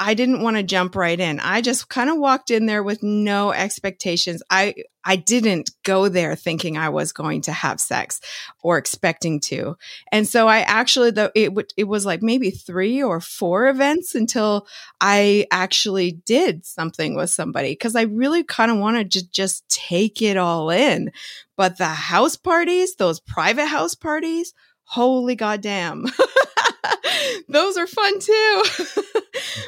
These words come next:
But it wa-, <laughs> it was like, I re-, I realized pretty early on that I do really enjoy being watched. And so I kind of, like, all of these things, the non-monogamy, the like to being wa-,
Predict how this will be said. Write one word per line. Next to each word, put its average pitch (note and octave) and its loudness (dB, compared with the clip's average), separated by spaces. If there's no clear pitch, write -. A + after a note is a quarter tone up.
But C4+ 2
it D4 0
wa-, - 2
<laughs> - -4
it - -2
was E4 0
like, D4 2
I C#4+ 2
re-, A#3 -6
I C4 4
realized C4+ 0
pretty B3+ -2
early A3+ 2
on G#3+ 0
that G3 0
I F3+ 2
do A3 0
really G3+ 0
enjoy F#3 0
being F3 -2
watched. G3+ 0
And F3+ -2
so F3+ 2
I G3+ 0
kind D#4 0
of, G3 -4
like, G3 0
all C4+ 2
of G#3+ 0
these F#3 -2
things, F#3 0
the G3 2
non-monogamy, F#3+ 4
the F3 2
like F#3 0
to A#3 0
being F3+ 0
wa-, F3 0